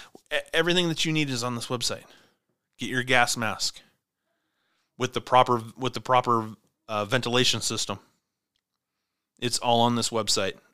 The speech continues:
What is coming, you are going to need to be ready for tactically.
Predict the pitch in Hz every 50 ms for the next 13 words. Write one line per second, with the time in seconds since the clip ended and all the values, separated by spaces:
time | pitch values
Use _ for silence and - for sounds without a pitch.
0 | _ _ 110 113 131 131 139 143 127 - - - - 175 175 160 139 120 107 101
1 | - - - - - - - - - _ _ _ _ _ _ _ _ _ _ _
2 | _ 113 127 135 143 139 139 139 135 135 143 139 139 131 - 131 127 131 131 123
3 | 117 120 117 117 123 123 120 117 107 - - 110 110 104 104 - - _ _ -
4 | - 131 120 - - 120 - - 107 95 90 -